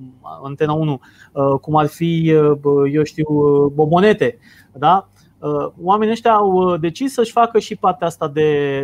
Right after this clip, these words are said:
de online. Pe partea cealaltă, cei care au fost, bineînțeles, destul de populari și sunt destul de populari în, uh, zona asta și, uh,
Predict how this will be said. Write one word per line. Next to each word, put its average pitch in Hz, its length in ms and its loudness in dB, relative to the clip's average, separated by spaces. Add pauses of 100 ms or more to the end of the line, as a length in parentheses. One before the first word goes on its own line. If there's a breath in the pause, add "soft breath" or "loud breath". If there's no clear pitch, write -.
de 143 80 -2
online. 131 480 -4
Pe 208 100 0
partea 277 340 0
cealaltă, 247 720 2
cei 233 180 -6
care 208 160 -6
au 190 60 -4
fost, 190 280 -8 (140)
bineînțeles, 165 680 -8
destul 151 360 -8
de 147 340 0
populari 151 440 -2
și - 140 -18
sunt 190 200 -8
destul 151 220 -6
de 147 80 -4
populari 143 460 -6 (340 soft breath)
în, 143 200 -6
uh, 131 580 -6
zona 143 260 -4
asta 127 640 0
și, 135 240 -14 (160)
uh, 143 140 -6